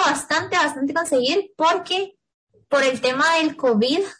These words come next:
las empresas difícilmente abren sus puertas, entonces nos están abriendo sus puertas con aforos muy limitados de cinco personas o diez personas.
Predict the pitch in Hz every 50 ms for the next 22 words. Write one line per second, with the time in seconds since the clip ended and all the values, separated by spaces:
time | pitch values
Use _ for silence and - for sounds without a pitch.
0 | _ _ _ - - _ _ - 254 269 277 269 262 240 214 247 262 269 311 320
1 | 269 269 262 - - 294 320 311 320 302 294 285 277 277 285 277 277 254 262 285
2 | 302 311 - 240 233 - - 262 294 330 - 226 226 226 240 233 214 233 233 226
3 | 285 269 277 277 277 247 - 233 233 247 240 226 240 240 277 285 294 233 - -
4 | 226 208 - - 277 - 240 220 214 208 214 - 233 233 254 262 247 247 262 262
5 | 269 240 208 - - 214 226 247 254 226 214 202 208 - - 247 254 262 269 262
6 | - 220 233 - 240 247 247 254 269 - 233 214 220 220 226 - 247 254 - 269
7 | 311 359 415 - -